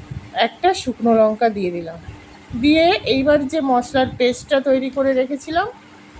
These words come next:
মশলার পেস্টটা দিয়ে দিলাম। দেখুন এত তেলটা গরম হয়ে গেছে স্টিলের কড়াই। তেল যখন গরম হয়ে যাবে বন্ধুরা, একটু জল দিয়ে দেবেন। দেখুন ধোঁয়া উঠে গেছে প্রচণ্ড হারে।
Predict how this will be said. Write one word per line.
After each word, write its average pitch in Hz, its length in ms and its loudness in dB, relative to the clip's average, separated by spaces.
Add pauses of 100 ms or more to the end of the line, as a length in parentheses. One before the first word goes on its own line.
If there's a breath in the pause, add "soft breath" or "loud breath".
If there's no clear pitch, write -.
(100)
মশলার 247 460 2 (100)
পেস্টটা 240 420 2
দিয়ে 202 240 0
দিলাম। 190 300 -2
দেখুন 233 380 -2
এত 214 360 2
তেলটা 240 420 2
গরম 214 360 0
হয়ে 247 220 -2
গেছে 240 320 -4
স্টিলের 240 380 -4
কড়াই। 214 360 2 (680)
তেল 302 260 2
যখন 311 340 0
গরম 262 320 2
হয়ে 277 140 -2
যাবে 277 220 0
বন্ধুরা, 262 340 -2
একটু 254 300 -4
জল 208 260 2
দিয়ে 220 220 -6
দেবেন। 208 320 -8
দেখুন 226 400 -8
ধোঁয়া 214 260 2
উঠে 202 260 -4
গেছে 196 360 -2
প্রচণ্ড 214 440 -6
হারে। 190 300 -4